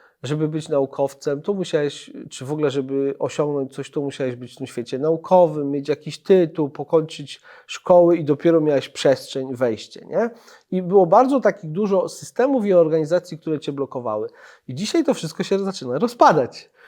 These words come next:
Jak założysz startup i jesteś dobry, to możesz osiągnąć niesamowity sukces,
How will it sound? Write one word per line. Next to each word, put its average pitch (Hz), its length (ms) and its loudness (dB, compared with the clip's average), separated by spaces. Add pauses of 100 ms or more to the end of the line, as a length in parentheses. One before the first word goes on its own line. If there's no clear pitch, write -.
(320)
Jak 151 200 4
założysz 226 440 6
startup 156 680 0 (100)
i 226 60 -2
jesteś 185 340 2
dobry, 139 540 2 (240)
to 160 120 2
możesz 202 280 6
osiągnąć 175 440 2
niesamowity 165 680 2
sukces, 190 640 0